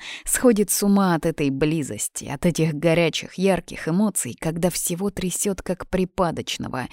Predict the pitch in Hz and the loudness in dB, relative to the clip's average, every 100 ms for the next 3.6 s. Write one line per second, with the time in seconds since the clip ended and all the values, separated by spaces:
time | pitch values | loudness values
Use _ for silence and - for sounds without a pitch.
0 | - - - 208 190 185 160 143 147 151 | -12 -16 0 6 8 8 6 4 4 4
1 | 156 - 185 180 143 151 151 - 151 180 | 4 4 4 4 2 2 2 2 2 2
2 | 175 170 160 156 160 160 151 147 147 - | 2 4 2 2 2 2 4 4 4 0
3 | - 131 - - - | -2 -6 -6 -8 -10